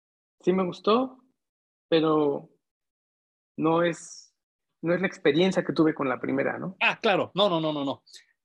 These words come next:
Speaker 2: Pero a mí lo que me gusta mucho de Trainspotting dos, y que obviamente lo, lo, lo traigo a colación por Ewan McGregor,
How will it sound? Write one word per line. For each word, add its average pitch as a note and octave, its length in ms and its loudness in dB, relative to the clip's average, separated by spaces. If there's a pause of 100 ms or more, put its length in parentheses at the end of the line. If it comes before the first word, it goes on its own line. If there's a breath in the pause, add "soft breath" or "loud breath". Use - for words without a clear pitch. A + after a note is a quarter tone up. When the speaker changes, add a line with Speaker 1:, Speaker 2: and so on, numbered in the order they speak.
(220)
Speaker 2:
Pero F#3 280 4
a E3 80 2
mí G3+ 120 0
lo A#3+ 120 0
que F#3+ 120 0
me C#3+ 140 0
gusta E3+ 280 -4
mucho F3+ 240 -4
de C#3 100 2
Trainspotting C3 680 -4
dos, B2+ 340 -4 (280)
y B2+ 300 -2
que A#2 200 2
obviamente C#3 580 0
lo, A#2+ 180 0
lo, A2 340 -6
lo A2+ 300 -4
traigo C3+ 220 2
a B2 60 0
colación A#2 440 0
por A2+ 120 0
Ewan B2 280 -2
McGregor, A#2+ 540 -2